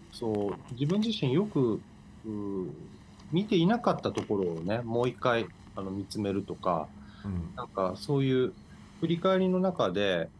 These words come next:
Speaker 1: あの、次につながるようなヒントが、まあ、実は、あの、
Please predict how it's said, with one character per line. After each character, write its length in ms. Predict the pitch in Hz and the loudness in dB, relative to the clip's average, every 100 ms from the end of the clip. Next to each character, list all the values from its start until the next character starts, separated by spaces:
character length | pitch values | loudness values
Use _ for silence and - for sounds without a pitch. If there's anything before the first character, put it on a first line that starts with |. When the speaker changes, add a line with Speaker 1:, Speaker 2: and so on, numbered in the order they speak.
| - | -20
Speaker 1:
あ 140 | - 101 | -10 -6
の、 120 | 98 | -4
次 260 | - 160 175 | -2 0 2
に 120 | 143 | 2
つ 140 | - | 0
な 100 | 110 | -2
が 160 | 107 110 | 0 0
る 80 | 117 | 0
よ 80 | |
う 40 | 107 | 0
な 80 | 90 | -2
ヒ 180 | - | -2
ン 80 | 120 | -2
ト 160 | - 82 | -2 0
が、 340 | 90 87 78 - - - | 2 2 0 -6 -14 -2
ま 100 | 107 | -2
あ、 40 | |
実 280 | 92 110 175 | 0 -2 2
は、 320 | 160 95 - - - - - | 4 4 2 -4 -18 -12 -4
あ 100 | 90 | -2
の、 420 | 87 85 82 | -2 -2 -4